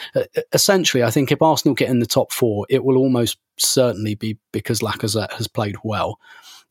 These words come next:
Um, whether he's scored goals or whatever,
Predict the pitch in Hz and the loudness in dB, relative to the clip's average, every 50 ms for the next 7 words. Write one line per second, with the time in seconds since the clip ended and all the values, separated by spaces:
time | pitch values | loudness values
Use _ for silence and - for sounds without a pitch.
0 | _ - 120 110 107 107 107 101 143 139 123 117 107 113 107 - - - 131 120 | _ -2 0 0 0 0 0 2 2 2 2 2 2 0 0 -2 0 0 0 0
1 | 113 113 107 _ _ - 156 160 160 156 147 135 - 135 127 131 123 110 123 120 | 0 -2 -4 _ _ 2 4 4 4 4 2 2 2 2 2 2 2 2 0 2
2 | 117 123 120 113 | 2 2 2 0